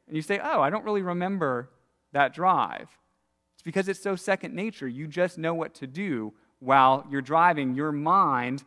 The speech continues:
knows what to do. Paul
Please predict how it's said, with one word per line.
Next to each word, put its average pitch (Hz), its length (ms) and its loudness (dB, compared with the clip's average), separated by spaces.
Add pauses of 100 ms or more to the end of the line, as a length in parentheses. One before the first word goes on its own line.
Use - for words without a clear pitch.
(200)
knows 143 580 0 (120)
what 117 380 -2 (140)
to 135 120 -10
do. 139 400 -4 (680)
Paul 185 640 4